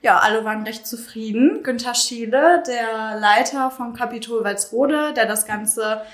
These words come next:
mit organisiert hat, der war auch total zufrieden. Und insgesamt waren zweitausendfünfhundert Besucher vor Ort und ja,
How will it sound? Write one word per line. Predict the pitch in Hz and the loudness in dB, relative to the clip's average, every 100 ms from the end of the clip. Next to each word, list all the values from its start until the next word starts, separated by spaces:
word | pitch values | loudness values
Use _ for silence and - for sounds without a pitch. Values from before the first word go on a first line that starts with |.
| - - | -16 2
mit | 247 254 | 2 4
organisiert | 220 214 208 208 208 330 330 | 4 4 2 -2 0 0 0
hat, | 311 302 | -2 0
der | 254 226 | 0 2
war | - | 4
auch | 269 | 2
total | 294 - 277 262 | -4 -6 0 0
zufrieden. | 262 262 - 262 254 254 254 | 0 -8 -8 -4 -2 -2 -4
Und | - 220 214 214 | -6 -4 -2 -2
insgesamt | 269 302 285 226 214 240 233 | 0 0 0 2 2 2 0
waren | 208 202 202 214 - - _ - | -2 0 0 -2 -10 -20 _ 0
zweitausendfünfhundert | 254 285 285 262 254 247 254 240 226 220 220 214 214 214 - - | 4 4 2 0 0 -2 -6 -8 -10 -8 -4 -2 -2 -4 -10 -8
Besucher | 220 285 311 311 302 302 - _ | -4 -4 0 4 4 2 -12 _
vor | - 269 | -4 0
Ort | 240 240 233 233 - | 6 6 6 0 -8
und | 214 208 208 - - _ | -6 -6 -8 -10 -16 _
ja, | - - - | -2 -2 -2